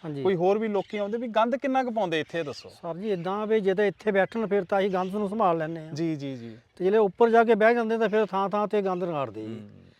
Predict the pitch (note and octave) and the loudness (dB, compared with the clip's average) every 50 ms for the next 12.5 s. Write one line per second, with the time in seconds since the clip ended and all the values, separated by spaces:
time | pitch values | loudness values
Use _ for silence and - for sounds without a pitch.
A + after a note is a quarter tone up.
0 | _ _ _ _ _ - F#3 E3 G#3 G3 - A3 G3+ - G3+ G#3 G#3+ G#3+ A3 G3+ | _ _ _ _ _ -8 -2 0 0 0 2 0 2 4 6 6 6 6 6 2
1 | F3 D3+ C3 - - - - - - _ - G3 F3 E3+ F#3 G3 F#3 G#3 G#3+ G#3 | 0 -2 -4 -10 -18 -20 -20 -20 -14 _ -2 -2 2 4 4 4 4 2 0 2
2 | F3+ G3+ G3 G3 F#3+ G3 G3+ G3+ G3+ G#3 G3 - G#3+ F#3+ - - G#3+ G#3+ F#3 - | 4 2 2 4 4 4 4 4 4 2 4 4 0 0 0 0 -2 -2 2 0
3 | G3 F#3 E3+ G#3 G#3+ F#3+ G3 E3+ C#3+ D3 D#3 D3+ C#3 C3+ C3 - - A#2+ B2 A#2 | 0 0 2 -2 -2 2 2 0 2 2 0 -2 -2 -6 -8 -8 -10 -12 -10 -10
4 | A2 G#2 F2 E2 G#3 G3 F#3 - F#3 F#3+ F#3 - G#3+ G3 - - F#3 F3 F#3 G3+ | -12 -12 -6 -4 -2 -2 2 4 4 4 4 2 0 -2 2 2 2 4 4 2
5 | G#3+ G#3 G3+ G3+ F#3+ F#3 G#3 G3 G3+ G3+ F3 G3 F3+ E3+ F#3+ G3 F#3+ G3 G3 G3 | 2 4 2 2 4 4 2 4 4 2 0 0 0 0 0 2 2 2 4 4
6 | G3+ G3+ E3+ E3+ C3+ - D#3 E3+ F3+ F3+ F#3 E3 C3+ C3 C3 B2 A#2+ A#2+ - _ | 2 0 -2 -4 -8 -8 -8 -8 -6 -4 -4 -4 -2 -4 -6 -6 -8 -10 -14 _
7 | _ - - _ _ - _ _ _ _ _ _ _ - - G3 E3 - F#3+ G#3 | _ -20 -20 _ _ -20 _ _ _ _ _ _ _ -2 -2 -2 -2 4 4 4
8 | C4 D4+ C#4 B3 - - C#4+ C4 C#4 C#4 A3+ A#3 B3 C4 B3+ C4 B3+ A#3+ B3 A#3 | 4 4 0 -2 -2 -2 -2 0 0 0 0 2 2 2 2 2 0 0 0 -2
9 | A3 - A#3 A3+ B3 A#3+ G#3+ G#3 F#3 - - - G3 - - F#3+ G3 G3 _ _ | -2 -2 0 0 0 2 2 2 2 0 -2 -8 -10 -4 -2 -2 -2 -2 _ _
10 | _ D#3+ C3+ C3+ D3 C#3+ C3 A#2+ A#2 - - _ _ _ - F#3+ F#3 F3 F#3 G3 | _ -14 -8 -6 -4 -4 -4 -6 -10 -16 -20 _ _ _ 0 2 2 4 2 2
11 | G3+ G3 G#3+ F#3+ A3 A3 A3 - G#3+ F#3 - A3 A3 A3 A3 A3 G#3 G#3+ A3 A3 | 2 2 0 -2 -2 -4 -2 -4 -6 -2 0 0 0 0 -2 -2 -2 0 0 0
12 | A3 A3 A3 A3 A#3 A#3 A3+ A3+ - A3 | 0 -2 -2 -2 -2 -4 -4 -2 -2 -4